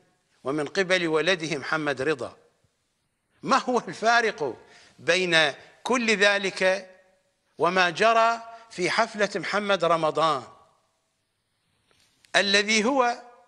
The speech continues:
في رعاية حكومة مصطفى الكاظمي وحمايته؟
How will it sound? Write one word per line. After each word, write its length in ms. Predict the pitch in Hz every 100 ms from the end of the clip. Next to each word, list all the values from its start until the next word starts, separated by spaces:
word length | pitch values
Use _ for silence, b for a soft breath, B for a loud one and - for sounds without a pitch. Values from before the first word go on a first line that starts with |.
| _ _ _ _
في 760 | 196 208 202 196 190 196 190 - _ _ _ _ _ _ _
رعاية 960 | 165 196 196 254 302 294 226 214 214 254 - _ _ _ _ _ _ _ _ _ _ _
حكومة 960 | - - 196 190 254 240 233 - 202 190 _ _ _ -
مصطفى 680 | 170 233 - 214 208 190 165
الكاظمي 760 | 160 - 185 202 151 123 90 _ _ _ _ _ _ _ -
وحمايته؟ 1120 | 156 - 175 180 165 175 185 - 147 117 82